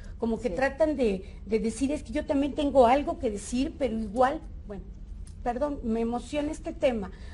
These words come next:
Speaker 1: Hay una doctora fiscalista muy destacada, tampoco voy a decir su nombre, que fue expulsada, lo que decía Mariana, de una de las más importantes institutos de fiscalistas porque estuvo embarazada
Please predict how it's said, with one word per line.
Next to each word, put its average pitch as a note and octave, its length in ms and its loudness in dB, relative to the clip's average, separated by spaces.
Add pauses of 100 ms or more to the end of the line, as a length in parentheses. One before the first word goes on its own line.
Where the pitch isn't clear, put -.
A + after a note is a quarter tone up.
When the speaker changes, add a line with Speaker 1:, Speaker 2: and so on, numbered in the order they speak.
Speaker 1:
Hay C4 160 0
una D#4 240 0
doctora B3+ 540 2
fiscalista A3 760 -4
muy G#3+ 160 -2
destacada, A3 680 -2
tampoco A3 360 -4
voy A3+ 140 2
a A3 40 2
decir G#3+ 240 -4
su A#3+ 140 -6
nombre, A3+ 460 2 (260)
que C4 140 8
fue D4 360 6
expulsada, C#4+ 1080 0 (140)
lo G#3+ 120 -8
que A#3+ 100 -6
decía B3 220 -4
Mariana, A3+ 400 -4 (440)
de C#4+ 180 0
una E4+ 400 0 (140)
de C#4 100 -2
las C4+ 260 -2
más E4 360 -2 (100)
importantes B3 1040 -4 (240)
institutos C4 1000 -2
de A3 120 0
fiscalistas A#3+ 920 -2 (280)
porque D4+ 680 4
estuvo A3 320 -8
embarazada A3 680 -2